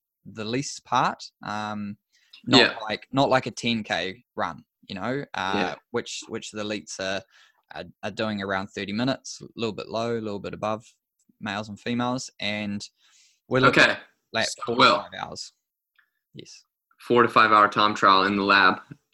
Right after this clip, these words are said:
Speaker 2: That sucks. Okay. I'll tell you that because I did it, and I can tell you're really passionate about it. I know you're really passionate about it. And, uh, you know, I was the guinea pig on all your experiments. Um, so I kinda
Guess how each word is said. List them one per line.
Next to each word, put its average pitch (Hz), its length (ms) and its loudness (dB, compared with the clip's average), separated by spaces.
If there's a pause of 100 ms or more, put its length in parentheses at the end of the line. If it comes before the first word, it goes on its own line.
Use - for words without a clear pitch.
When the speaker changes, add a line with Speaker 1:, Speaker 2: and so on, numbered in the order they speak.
(800)
Speaker 2:
That 113 180 4
sucks. - 560 4
Okay. 107 460 4
I'll - 140 4
tell 113 180 2
you 110 100 8
that 104 180 4
because 107 280 2
I 101 100 6
did 104 220 6
it, - 180 2
and 107 100 4
I 110 80 6
can 127 120 4
tell 151 200 8
you're 160 140 10
really 147 260 8
passionate 131 360 2
about 101 260 -4
it. 101 40 -6
I 104 100 -6
know 113 240 2
you're 120 280 0
really 104 240 -4
passionate 101 400 -4
about 98 280 -4
it. 113 100 -6 (460)
And, 104 280 -4
uh, 101 360 -2
you 110 100 -4
know, 107 140 0
I 98 180 6
was 117 220 2
the 110 100 0
guinea 120 300 0
pig 104 280 -6
on 101 120 -2
all 110 220 0
your 107 140 0
experiments. 101 840 -4 (280)
Um, 98 160 -2
so 104 200 -2
I 104 80 4
kinda 107 380 -2